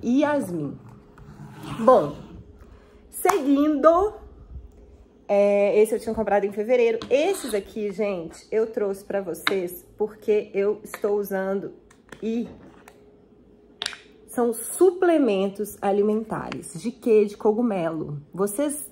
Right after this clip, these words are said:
vão ouvir agora eu falando, mas lá fora, nos Estados Unidos, eu vi a Mac lá em Nova York, ela,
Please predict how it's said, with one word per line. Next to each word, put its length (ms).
vão 340
ouvir 500
agora 600
eu 140
falando, 680
mas 840
lá 180
fora, 760
nos 220
Estados 400
Unidos, 340
eu 120
vi 100
a 100
Mac 300
lá 140
em 40
Nova 220
York, 320
ela, 260